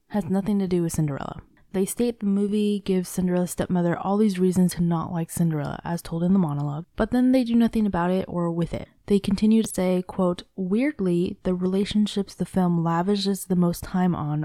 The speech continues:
are all between men." And personally, outside of the quote, I'm not even sure they existed in the animated one. Anyway, going back to the quote,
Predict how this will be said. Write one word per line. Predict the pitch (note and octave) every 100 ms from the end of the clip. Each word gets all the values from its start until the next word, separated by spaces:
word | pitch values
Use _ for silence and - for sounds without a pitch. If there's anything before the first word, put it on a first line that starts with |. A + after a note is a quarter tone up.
| -
are | F3 -
all | F3+ A3
between | G#3+ - - F#3+ F#3 F#3 F3+ _ _
men." | E3+ D#3+ E3 D3+ - D#3+ - _ _ -
And | G3+ G3 - -
personally, | F3+ - C4+ D4 -
outside | F3 F3 F3
of | F3+
the |
quote, | G#3 B3 C4 -
I'm | F3
not | F#3
even | F#3 F#3
sure | - E3+
they | E3 D#3+
existed | D#3 - D#3+ - E3
in | D#3
the | D3+
animated | C#3+ C#3+ C#3 C#3+
one. | - - - _ _ -
Anyway, | E3+ E3
going | E3+
back | F#3+ G#3+
to | A#3+
the |
quote, | - D#3+